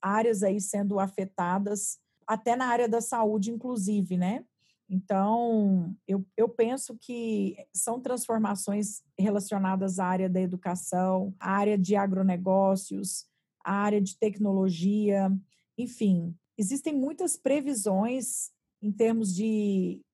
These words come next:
automação, mudanças ambientais e até em desemprego também.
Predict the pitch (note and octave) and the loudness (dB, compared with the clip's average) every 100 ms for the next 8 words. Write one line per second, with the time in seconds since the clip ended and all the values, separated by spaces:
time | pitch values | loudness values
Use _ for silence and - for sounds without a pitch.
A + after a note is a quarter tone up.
0 | _ - C4+ C#4 A#3 A3+ G3+ - G3 G#3 | _ -2 0 2 0 0 0 2 2 4
1 | G#3 G3+ G3 G3 _ _ _ G#3+ A#3 F#3 | 4 2 0 -4 _ _ _ 0 4 6
2 | A3 C4 - A3+ G#3+ G#3 G#3 G3 F#3+ F3+ | 4 2 2 2 2 2 2 2 0 0
3 | F3+ G3+ G3 F#3+ F#3+ - - _ _ - | 0 2 2 2 0 -4 -12 _ _ -8
4 | A#3 C4 C4 C4 C#4+ F4+ F4+ C#4+ G#3 E4 | -2 -2 0 -2 -2 -8 -10 -6 -4 -4
5 | E4 C4 B3+ A3+ A#3 F#3+ F#3 F3 F#3+ | 0 2 2 0 2 2 2 0 -4